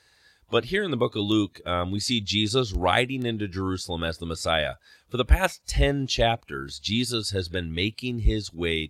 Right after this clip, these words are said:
to Jerusalem, talking about the kingdom of God,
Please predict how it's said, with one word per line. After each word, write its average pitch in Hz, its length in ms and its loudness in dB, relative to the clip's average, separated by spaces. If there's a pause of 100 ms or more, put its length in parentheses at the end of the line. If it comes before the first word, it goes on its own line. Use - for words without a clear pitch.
to 92 220 -2
Jerusalem, 82 680 -6 (320)
talking 104 400 2
about 107 240 0
the 104 80 -6
kingdom 98 360 -4
of 90 200 -4
God, 80 480 0